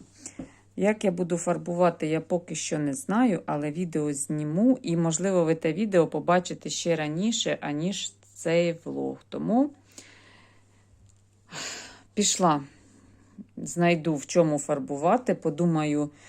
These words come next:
чи сухим і водою заливати, чи сухою фарбою засипати, чи, мабуть, таки фарбу розведу і залью уже вологу ниточку. Мабуть, буде так правильніше. Яким кольором, не знаю. Купила барвник для яєць.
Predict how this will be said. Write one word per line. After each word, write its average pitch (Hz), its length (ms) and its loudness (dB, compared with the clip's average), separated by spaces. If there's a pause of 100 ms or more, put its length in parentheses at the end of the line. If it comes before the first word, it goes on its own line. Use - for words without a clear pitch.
(220)
чи 160 380 2
сухим 208 680 2
і 170 140 -2
водою 165 520 2
заливати, 160 680 2
чи - 160 -8
сухою 175 440 0
фарбою 175 440 0
засипати, 151 640 -4
чи, - 180 -6
мабуть, 165 400 -4
таки 156 280 -6
фарбу 156 440 -2
розведу 156 680 -2 (720)
і 170 200 0
залью 160 540 0
уже 170 580 0
вологу 160 560 -2
ниточку. 147 720 -4
Мабуть, 147 420 -6
буде 156 280 -6
так 160 220 -4 (100)
правильніше. 147 800 -4
Яким 165 360 0
кольором, 180 480 4
не 160 160 0
знаю. 151 460 -2
Купила 180 460 2
барвник 160 540 2
для 156 160 2
яєць. 147 640 0